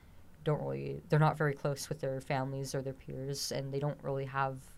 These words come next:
they don't really have much of a sense of community around them,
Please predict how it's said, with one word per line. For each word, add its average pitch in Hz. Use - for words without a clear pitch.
they 156
don't 143
really 135
have 131
much 135
of 135
a 127
sense -
of -
community 139
around 131
them, 131